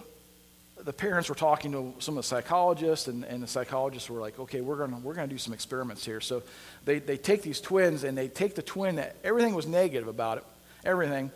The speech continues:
and they, they lock them in a room full of all these new toys and all, all the games and a-, anything and everything a, a kid,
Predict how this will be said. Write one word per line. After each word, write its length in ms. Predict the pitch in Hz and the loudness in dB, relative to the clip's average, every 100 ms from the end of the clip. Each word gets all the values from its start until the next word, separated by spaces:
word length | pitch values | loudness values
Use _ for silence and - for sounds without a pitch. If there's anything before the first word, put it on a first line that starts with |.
| - - - - | -14 -20 -16 -6
and 100 | 147 | -2
they, 120 | 139 | -2
they 240 | 135 143 139 | -2 -2 0
lock 280 | 170 190 | 2 0
them 140 | 190 180 | 2 0
in 60 | |
a 60 | 147 | 0
room 440 | 147 160 156 156 147 | 2 2 0 -2 -6
full 320 | - 165 135 | -2 0 2
of 60 | 120 - | 0 -2
all 240 | - 170 | 2 2
these 220 | 156 135 120 | 2 -2 -6
new 180 | 147 | -8
toys 520 | 139 127 107 101 - - - - - - - | -8 -6 -6 -8 -10 -14 -20 -20 -20 -20 -10
and 260 | 123 120 131 - | -6 -6 -6 -2
all, 500 | 156 175 170 156 - | 0 2 2 0 -4
all 240 | 135 151 160 | 0 2 2
the 100 | 151 | 0
games 540 | 127 143 143 143 131 | -2 0 0 -2 -4
and 100 | 123 | -6
a-, 260 | - 202 220 | 0 0 2
anything 340 | 220 226 233 | 2 4 4
and 80 | 175 | 6
everything 580 | 175 180 190 165 160 147 143 | 4 4 0 -2 -6 -4 -2
a, 220 | 143 139 | 0 -2
a 40 | |
kid, 500 | - - 185 175 165 | -2 2 6 6 4